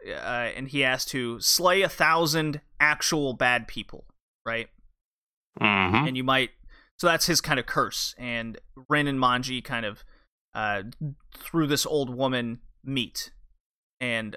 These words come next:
Speaker 1: thus he agrees. They go on their journey, and, uh, it's a mixture between an episodic meet a samurai of the Itu Ryo, uh, challenge him, and continue your journey onto finding, uh, Anatsu Kagetsu,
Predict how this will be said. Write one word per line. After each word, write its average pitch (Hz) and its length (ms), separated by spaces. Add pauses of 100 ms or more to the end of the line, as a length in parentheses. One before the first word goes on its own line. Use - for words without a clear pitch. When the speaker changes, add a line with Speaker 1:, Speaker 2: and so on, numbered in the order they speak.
Speaker 1:
thus 131 460
he 117 560
agrees. 185 680
They 135 120
go 139 100
on 143 100
their 135 120
journey, 127 480
and, 113 360 (1000)
uh, 104 300 (200)
it's 175 200
a 170 60
mixture 175 520
between 170 500
an 131 240
episodic 147 920
meet 147 360
a 160 140
samurai 143 540
of 135 160
the 127 120
Itu 143 200
Ryo, 123 480 (500)
uh, 127 140
challenge 196 500
him, 123 320
and 139 160
continue 160 360
your 139 80
journey 127 440
onto 131 320
finding, 131 640 (500)
uh, 117 260
Anatsu 135 400
Kagetsu, 113 560